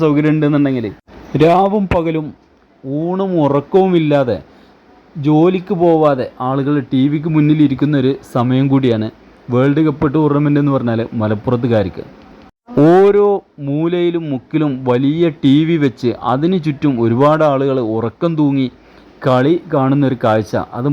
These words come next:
മലപ്പുറത്തിൻ്റെ ഒരു പ്രത്യേകതയാണ്. കഴിഞ്ഞ തവണ അർജന്റീന വേൾഡ് കപ്പ് എടുത്തപ്പോഴും അതിന് മുന്നേ ഫ്രാൻസ്, അതിനു മുമ്പ്, അങ്ങനെ ഓരോ സമയത്തും മലപ്പുറം ജില്ലയിലെ ഫുട്ബോൾ ആവേശം ലോകമാധ്യമങ്ങളിൽ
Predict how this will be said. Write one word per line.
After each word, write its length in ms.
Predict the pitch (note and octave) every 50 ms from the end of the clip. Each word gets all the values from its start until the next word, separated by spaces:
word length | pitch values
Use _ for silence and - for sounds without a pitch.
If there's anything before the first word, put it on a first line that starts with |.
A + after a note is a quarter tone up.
| B2+
മലപ്പുറത്തിൻ്റെ 720 | A#2+ A2+ A#2 A2+ - - D3+ D3 C#3+ C3 D#3 D3+ D3 C3+ A2+ - - - -
ഒരു 100 | A2 A#2 A2 -
പ്രത്യേകതയാണ്. 760 | - G#2 F2 - - C#3+ C#3+ C#3+ C#3+ C3+ C3 G#2+ E2 D2 - - - D2 - - _ - - - - - - -
കഴിഞ്ഞ 340 | E3+ D#3 D#3+ E3 F3 F3+ F#3+ F#3+ E3+
തവണ 220 | E3+ D#3+ D3 C#3+ C3+ A2+ F2 - _ _ _ _ _ _ - A#2+ B2
അർജന്റീന 560 | B2+ B2+ C3+ C3+ E3 E3 E3+ E3+ F3 E3+ E3+ E3+ D#3+
വേൾഡ് 240 | D#3+ D3 C#3+ C#3 D3 C#3+
കപ്പ് 160 | C#3+ D3 D#3 D3
എടുത്തപ്പോഴും 460 | C3+ B2+ C#3 B2+ B2+ C3+ B2 G#2+ F#2+ - - - - - B2 C3
അതിന് 280 | C#3 D#3 E3+ F3 F3+ F3 E3
മുന്നേ 300 | D3+ C#3+ C#3+ D3 C3+ A2 G2+ - - - - - - - - - -
ഫ്രാൻസ്, 580 | - C3 B2+ C3 C#3 D3 E3 D3 - E3+ D#3 A#2+ - - - - - - - - C3+
അതിനു 220 | C#3 D#3+ F3+ G3 F#3+ F#3
മുമ്പ്, 240 | E3+ E3 D#3+ D#3 C#3 A#2 - - D3
അങ്ങനെ 240 | E3 G3+ A3 G#3+ G#3 - - - - - - - F3 F3 F#3
ഓരോ 300 | G3 G3+ G#3+ A#3 A#3+ A#3 A3+ - -
സമയത്തും 460 | G3+ E3+ E3+ E3 E3 D3+ D3+ C#3 G#2 F2+ - - _ _ - C3 C3
മലപ്പുറം 480 | B2+ B2 C3+ C#3+ C#3+ - F3+ F3+ F3+ F3+ E3
ജില്ലയിലെ 340 | F3 F3 F3 F3 E3+ E3+ D3+ -
ഫുട്ബോൾ 360 | D3 B2+ B2 B2+ C#3 D3 D#3 D3+ D3
ആവേശം 360 | C#3+ C#3+ C#3+ C3+ - B2 G#2 F2+ - - - - A#2+ A#2+
ലോകമാധ്യമങ്ങളിൽ 920 | B2+ C3 C3 C#3+ D3+ E3+ E3+ D#3+ D#3 D#3 D#3 D#3+ D#3 D#3+ D#3+ D#3 D3+ D3+